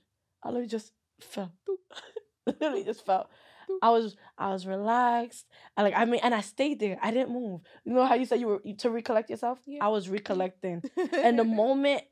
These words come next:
Speaker 1: a person came into the room, I just started th-, throwing up.
Speaker 2: Oh.
Speaker 1: Literally started throwing up. I don't know what happened. Like,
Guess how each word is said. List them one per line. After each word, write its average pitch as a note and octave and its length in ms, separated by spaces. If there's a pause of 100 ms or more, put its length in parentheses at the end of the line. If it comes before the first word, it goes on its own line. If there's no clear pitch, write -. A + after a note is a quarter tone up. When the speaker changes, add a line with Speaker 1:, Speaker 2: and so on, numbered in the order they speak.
(120)
Speaker 1:
a G3+ 80
person B3+ 520
came A3+ 240
into A3+ 180
the G#3 100
room, A3 280
I G3 80
just F#3+ 160
started F3 280
th-, - 180
throwing F3 240
up. - 160 (180)
Speaker 2:
Oh. F#3+ 60 (680)
Speaker 1:
Literally A#3+ 200
started G3 280
throwing F#3+ 200
up. - 120 (1600)
I G3 100
don't F#3 140
know F#3 100
what F#3 120
happened. G#3 380 (200)
Like, - 300